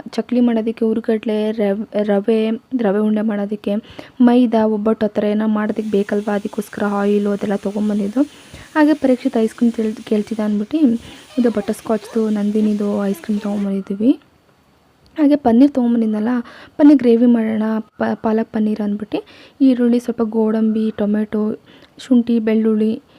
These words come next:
ಅದನ್ನೆಲ್ಲ, ಆಮ್, ಫ್ರೈ ಮಾಡ್ಕೊತಾ ಇದ್ದೀನಿ ಎಣ್ಣೆಯಲ್ಲಿ. ಆಮ್, ನಾನು ಇಲ್ಲಿ ಪನ್ನೀರ್ನ ಒಂದು ಟೂ ಫಿಫ್ಟಿ ಗ್ರಾಮ್ ಇದು, ಇದನ್ನು ತೊಗೊಂಬಂದಿದ್ದೀನಿ. ಮುಂದೆ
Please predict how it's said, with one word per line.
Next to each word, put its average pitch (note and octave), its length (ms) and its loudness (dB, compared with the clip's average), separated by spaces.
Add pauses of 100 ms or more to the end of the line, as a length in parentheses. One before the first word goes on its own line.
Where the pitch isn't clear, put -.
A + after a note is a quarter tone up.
(240)
ಅದನ್ನೆಲ್ಲ, A#3 420 2 (460)
ಆಮ್, A3+ 520 0 (180)
ಫ್ರೈ C4+ 220 4
ಮಾಡ್ಕೊತಾ A3 520 2
ಇದ್ದೀನಿ G#3+ 360 0 (560)
ಎಣ್ಣೆಯಲ್ಲಿ. G#3+ 460 2 (340)
ಆಮ್, A#3 460 0 (180)
ನಾನು C#4+ 240 6
ಇಲ್ಲಿ D4+ 500 4 (880)
ಪನ್ನೀರ್ನ C#4 520 6
ಒಂದು A#3 560 2 (500)
ಟೂ D#4+ 60 -2
ಫಿಫ್ಟಿ - 280 -4
ಗ್ರಾಮ್ A3+ 440 0
ಇದು, A#3+ 300 -2 (800)
ಇದನ್ನು B3+ 220 4
ತೊಗೊಂಬಂದಿದ್ದೀನಿ. A3 840 0
ಮುಂದೆ B3 300 2